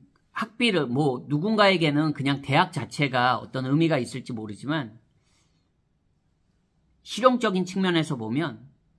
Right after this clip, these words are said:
어, 웬만한 대학에 그런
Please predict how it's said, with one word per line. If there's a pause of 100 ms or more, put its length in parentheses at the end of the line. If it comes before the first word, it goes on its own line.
(680)
어,
웬만한
대학에 (380)
그런